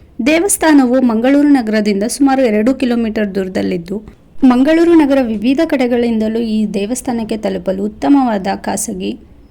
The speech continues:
ನಗರ ಸಾರಿಗೆಯ ಬಸ್ ಸೌಲಭ್ಯ ಕೂಡ ಇದೆ. ನೆಕ್ಸ್ಟ್ ಮಂಗಳೂರಿನ ಕದ್ರಿ ಮಂಜುನಾಥೇಶ್ವರ ದೇವಸ್ಥಾನ. ಇದು ಹತ್ತು ಹನ್ನೊಂದನೇ ಶತಮಾನದಲ್ಲಿ ನಿರ್ಮಾಣ ಮಾಡಲಾಗಿದೆ. ಸುತ್ತ ಹಸಿರು ಕಾನನ,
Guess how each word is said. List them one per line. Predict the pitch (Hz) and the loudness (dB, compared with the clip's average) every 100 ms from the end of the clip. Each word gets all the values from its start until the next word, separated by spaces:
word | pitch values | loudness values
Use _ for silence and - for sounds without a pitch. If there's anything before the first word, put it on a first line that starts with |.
| - | -6
ನಗರ | 233 214 294 | -4 -2 -2
ಸಾರಿಗೆಯ | 320 269 247 233 240 | 0 0 0 0 0
ಬಸ್ | 220 - - | 0 -4 -4
ಸೌಲಭ್ಯ | 226 196 196 196 190 | -4 -4 -4 -6 -8
ಕೂಡ | - 190 | -8 -4
ಇದೆ. | 302 269 202 - _ _ - 285 | -2 -4 -6 -14 _ _ 2 4
ನೆಕ್ಸ್ಟ್ | 311 - - | 4 -2 2
ಮಂಗಳೂರಿನ | 262 240 254 302 294 285 262 254 | 4 4 4 4 4 4 2 2
ಕದ್ರಿ | 240 202 220 | -2 -2 2
ಮಂಜುನಾಥೇಶ್ವರ | 277 247 208 233 220 214 208 - 202 254 | 2 2 0 -2 -4 -4 -6 -4 -2 0
ದೇವಸ್ಥಾನ. | 277 226 208 - 196 190 - - - - - - 311 | 0 0 -2 -4 -4 -4 -8 -20 -20 -20 -20 -8 0
ಇದು | 320 302 330 | 2 2 0
ಹತ್ತು | 330 240 - 320 | -2 -6 -2 0
ಹನ್ನೊಂದನೇ | 320 277 277 269 269 269 | 4 4 4 2 2 0
ಶತಮಾನದಲ್ಲಿ | 277 214 240 233 233 214 214 269 | 0 -4 -2 -4 -2 -2 0 2
ನಿರ್ಮಾಣ | 277 233 233 220 | 2 2 -2 -2
ಮಾಡಲಾಗಿದೆ. | 220 202 202 185 180 175 196 262 - - - | 0 0 -2 -4 -6 -6 -6 -8 -14 -20 -6
ಸುತ್ತ | 302 285 330 | -4 0 0
ಹಸಿರು | 294 254 269 262 | 2 2 0 0
ಕಾನನ, | 254 240 233 220 | 0 -4 -2 -2